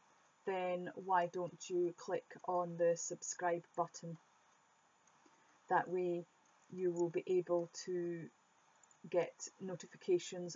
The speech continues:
of any new videos that I, uh, put up. And lastly, but by no means least,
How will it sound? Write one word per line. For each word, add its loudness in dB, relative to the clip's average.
of -2
any -4
new 2
videos -4
that -6
I, -2
uh, -8
put -8
up. -6
And -8
lastly, 6
but -4
by 2
no 6
means -2
least, 0